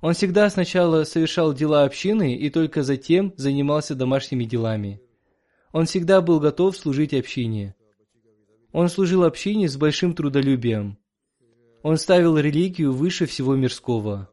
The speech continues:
Я тоже видел его служение. Он служил общине с большим трудолюбием.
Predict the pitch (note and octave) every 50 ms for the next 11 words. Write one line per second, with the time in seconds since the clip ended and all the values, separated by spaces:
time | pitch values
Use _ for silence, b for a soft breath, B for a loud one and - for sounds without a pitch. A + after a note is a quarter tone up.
0 | _ _ _ _ _ _ _ _ _ _ _ _ _ _ _ _ _ _ _ _
1 | _ _ _ _ _ _ _ _ - C#3+ C#3+ E3 F3 F3 - A3+ A3 F3+ F#3+ F3
2 | D#3+ F#3+ G#3+ G3+ G#3+ E3+ D#3 D3+ D3+ C#3+ D#3 D3+ - - D3 B2+ A2+ C#3 C3+ B2+
3 | A#2 A2+ G#2+ G#2 G2+ G2 G2 _ _ _ _ _ _ _ _ _ _ _ _ _
4 | _ - E3+ F#3 F#3+ F#3 - F#3+ E3 E3 F3+ F3 E3 D3+ - - - G#3 A3+ G#3+
5 | F3 C#3+ C3+ - B2+ C3 C#3+ D#3+ D#3 - - F#3 F#3 F3+ F3+ E3 D3 C#3+ C#3 C#3+
6 | C#3 C#3 C3+ B2 A2+ A#2 A2 G#2+ G2+ G2 G2